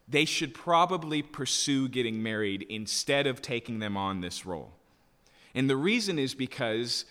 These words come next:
he recognizes that they're young enough,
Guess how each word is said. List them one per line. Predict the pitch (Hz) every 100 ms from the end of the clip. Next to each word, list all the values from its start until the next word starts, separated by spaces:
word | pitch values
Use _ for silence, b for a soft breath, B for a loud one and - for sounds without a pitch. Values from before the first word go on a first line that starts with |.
| B B -
he | 151
recognizes | 143 160 190 202 139 127 120 123 127
that | 131 131
they're | 131
young | 131 151 208
enough, | 170 110 117 -